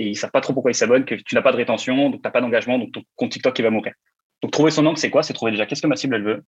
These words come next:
euh, elle veut aller chercher. Je vous prends un exemple de marque e-commerce, euh, assez o-,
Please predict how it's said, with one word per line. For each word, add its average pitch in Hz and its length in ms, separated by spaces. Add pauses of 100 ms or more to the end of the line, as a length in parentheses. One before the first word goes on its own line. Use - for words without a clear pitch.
euh, 104 340
elle 107 180
veut 107 60
aller 104 120
chercher. 113 400 (340)
Je - 60
vous - 40
prends 127 100
un 131 60
exemple 151 180
de 131 60
marque 120 200
e-commerce, 131 360
euh, 107 260
assez 113 220
o-, 110 320